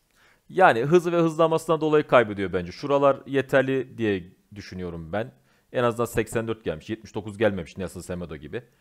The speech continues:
Ama bunda da yerin orta yok. Ama, e, stoper becerileri de mevcut. Yani beni çok cezbetmedi. Çıkaran arkadaşlar da, e, kullanmasın derim bence <laughs> arkadaşlar yani. Ama defansı iyi. Mesela, e,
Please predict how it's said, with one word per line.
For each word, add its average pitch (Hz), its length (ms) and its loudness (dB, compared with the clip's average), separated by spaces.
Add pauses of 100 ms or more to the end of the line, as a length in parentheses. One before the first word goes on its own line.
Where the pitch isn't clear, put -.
(300)
Ama 135 160 4
bunda 131 180 -4
da 139 60 2
yerin 131 260 2
orta 123 280 0
yok. - 280 -8 (400)
Ama, 147 240 0
e, 98 600 -2
stoper 127 520 2
becerileri 85 460 -4
de 73 100 -10
mevcut. 71 480 -18 (920)
Yani 107 280 -2
beni 117 140 -2
çok 123 240 -8
cezbetmedi. 107 560 -6
Çıkaran 107 300 -2
arkadaşlar 90 560 -6
da, 123 320 -4
e, 92 60 -10 (1700)
kullanmasın 107 640 -2
derim 92 240 -2
bence 92 280 -6
<laughs> - 20 -2
arkadaşlar - 640 -8
yani. 101 300 -8 (500)
Ama 151 240 4
defansı 139 400 4
iyi. 104 180 -4 (200)
Mesela, 127 520 4 (340)
e, 95 540 -2